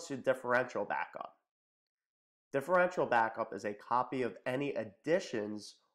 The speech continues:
or modifications since the most recent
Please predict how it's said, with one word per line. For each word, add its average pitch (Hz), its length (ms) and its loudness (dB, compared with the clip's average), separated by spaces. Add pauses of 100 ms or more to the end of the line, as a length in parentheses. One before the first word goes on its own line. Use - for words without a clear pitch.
or 185 220 4
modifications 151 920 0
since 131 280 -4
the 110 280 0
most 123 440 0 (280)
recent 135 540 -4